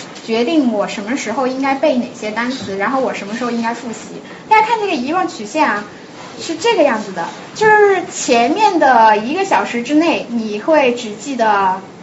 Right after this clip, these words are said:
就比如说你现在学一个什么东西，比如说你现在看到这个遗忘曲线，你接受了这个信息，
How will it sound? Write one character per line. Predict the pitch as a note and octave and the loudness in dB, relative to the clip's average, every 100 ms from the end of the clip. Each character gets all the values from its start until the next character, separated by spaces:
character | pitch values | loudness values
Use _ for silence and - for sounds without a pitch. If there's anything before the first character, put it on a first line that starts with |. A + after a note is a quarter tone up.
| - - - | -20 -12 -4
就 | |
比 | C4+ | 0
如 | C#4 | 4
说 | D#4+ D#4+ C4 - - | 6 4 2 -4 -4
你 | A#3+ | -4
现 | A#3 D4+ | 0 2
在 | D4 | 2
学 | - G3+ A3+ | 0 -4 -2
一 | |
个 | C4 | -4
什 | A#3 | -6
么 | G#3 | -6
东 | A#3 C4 | -6 -6
西， | - B3 - - | -4 -6 -6 -10
比 | A#3+ | -2
如 | D4 | 2
说 | G4 A4 | 4 4
你 | |
现 | C#4 - | 2 -2
在 | D#4+ | -4
看 | - F4 | -2 2
到 | B3+ | 2
这 | A#3+ | 2
个 | A3 | -2
遗 | G3+ | -4
忘 | A3+ A#3 | -4 -4
曲 | - | -4
线， | - A3 G#3+ | -6 -6 -6
你 | |
接 | G#3 D#4 | -4 -4
受 | E4+ | 2
了 | D#4+ | 2
这 | B3 | 2
个 | A#3+ | 0
信 | B3 C4+ | 0 -2
息， | - G#3+ | -4 -8